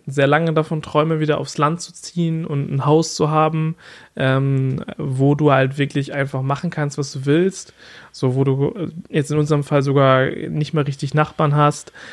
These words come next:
Ähm, einfach mitten, du guckst nach draußen, es ist einfach nur, äh, <laughs>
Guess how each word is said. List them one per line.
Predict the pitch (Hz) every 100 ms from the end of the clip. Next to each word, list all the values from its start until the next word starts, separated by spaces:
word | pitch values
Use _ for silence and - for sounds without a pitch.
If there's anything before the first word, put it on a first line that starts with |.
| - -
Ähm, | - 135 131 135 131 -
einfach | - 143 143
mitten, | 135 160 - 156 147 143
du |
guckst | 135 147 - -
nach | 156
draußen, | 135 139 147 156 156
es | 143 139
ist |
einfach | 165 139 139
nur, | 139 147 147
äh, | 139 135 135 - 131 131 135 - _ _
<laughs> | -